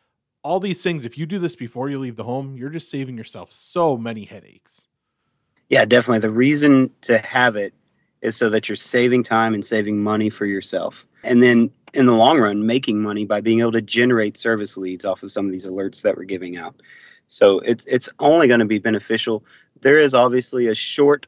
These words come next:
Speaker 2: learning curve, uh, to get used to the things, the tools and the features inside of the site, but it is very short, and we make it easier as time goes by with things like the auto enrollment process.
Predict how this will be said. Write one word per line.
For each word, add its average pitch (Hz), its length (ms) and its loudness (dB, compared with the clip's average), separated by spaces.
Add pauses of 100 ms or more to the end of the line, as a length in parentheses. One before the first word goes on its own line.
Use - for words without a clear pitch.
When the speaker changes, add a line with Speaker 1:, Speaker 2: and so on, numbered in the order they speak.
(120)
Speaker 2:
learning 117 460 0
curve, 104 520 -4
uh, 95 260 -6
to - 140 -8
get 120 260 0
used 117 460 0
to 110 100 -6
the 95 100 -4
things, 101 340 -4
the - 100 -8
tools 113 400 0
and 98 100 -4
the 90 40 -4
features 107 500 -2
inside 95 320 2
of 90 80 -4
the 90 60 -8
site, 90 340 -2 (340)
but 127 120 6
it 131 80 6
is 143 200 4
very 120 300 2
short, 110 400 0 (100)
and 117 140 -8
we 120 100 2
make 123 280 2
it 127 140 0
easier 120 420 -4
as 101 120 -8
time 110 280 -2
goes 101 200 -4
by 98 320 -2
with 104 240 -2
things 101 300 -4
like 101 200 0
the 101 120 -4
auto 101 280 0
enrollment 98 440 -4
process. 98 560 -2